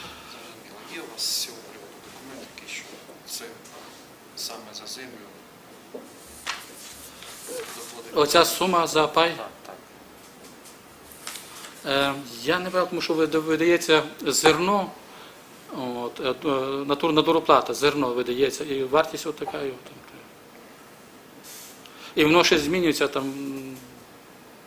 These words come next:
Speaker 1: Василь Анатолійович, у вас прекрасні показники вашої професійної діяльності, скасованих рішень майже немає.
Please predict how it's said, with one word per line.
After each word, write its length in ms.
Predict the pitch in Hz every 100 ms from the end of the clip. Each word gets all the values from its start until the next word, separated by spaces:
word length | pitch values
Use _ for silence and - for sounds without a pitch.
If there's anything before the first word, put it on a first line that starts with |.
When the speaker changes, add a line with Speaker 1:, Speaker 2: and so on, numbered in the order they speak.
| -
Speaker 1:
Василь 200 | 139 - 131
Анатолійович, 640 | 117 113 92 90 - - 135
у 20 |
вас 200 | 156 -
прекрасні 540 | - - - 151 - 131
показники 460 | 127 131 139 135 135
вашої 300 | 127 - 117
професійної 580 | 113 131 - 117 101 95 95
діяльності, 420 | 95 87 - -
скасованих 560 | - 120 - 139 135 135 139
рішень 240 | 131 110 101
майже 240 | 101 98 117
немає. 360 | - 92 95